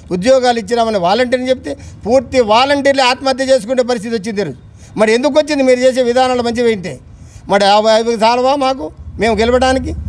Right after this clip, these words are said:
మాకున్నటువంటి అవకాశాలు ఇవి కావా? మరి తప్పనిసరిగా రేపు పొద్దున మా నాయకత్వమే మాకు పూర్తిగా ఎప్పుడైనా నిజాయితీ కలిగినటువంటి వ్యక్తుడు మా నాయకుడు కాబట్టి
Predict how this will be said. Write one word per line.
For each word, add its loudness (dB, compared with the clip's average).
మాకున్నటువంటి 2
అవకాశాలు 0
ఇవి -2
కావా? 2
మరి -2
తప్పనిసరిగా 0
రేపు 0
పొద్దున 0
మా 0
నాయకత్వమే 2
మాకు 2
పూర్తిగా 0
ఎప్పుడైనా 0
నిజాయితీ 0
కలిగినటువంటి 0
వ్యక్తుడు -4
మా 0
నాయకుడు 2
కాబట్టి 0